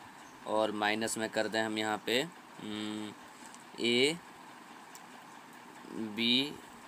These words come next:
और सी का कार्य और इसमें माइनस कर दें ए, बी का कार्य, तो हमारा आंसर आ जाएगा। A, B और सी का कार्य है यहाँ पे पाँच दिन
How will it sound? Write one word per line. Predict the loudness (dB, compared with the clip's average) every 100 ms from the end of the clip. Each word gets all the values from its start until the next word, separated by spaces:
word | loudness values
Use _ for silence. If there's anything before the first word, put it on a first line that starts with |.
| -16 -16 -16 -16 -16 -6 2
और | 4 4
सी | 4 2
का | 6 4
कार्य | 8 8 8
और | 6 4
इसमें | 2 4
माइनस | 6 4 4
कर | 4
दें | 4 4
ए, | 4
बी | 4 2
का | 0
कार्य, | 2 0 0
तो | 0
हमारा | 4 4
आंसर | 4 4 2
आ | 2
जाएगा। | 0 0 0 -2 -6 -8 -14 -12 0
A, | 6 8 8 8 6
B | 6 8
और | 6
सी | 4 2
का | 2
कार्य | 6 6 6 4
है | 2 0 -14 -14 -14 -6
यहाँ | -2 0
पे | 0
पाँच | 4 4 4 2
दिन | -2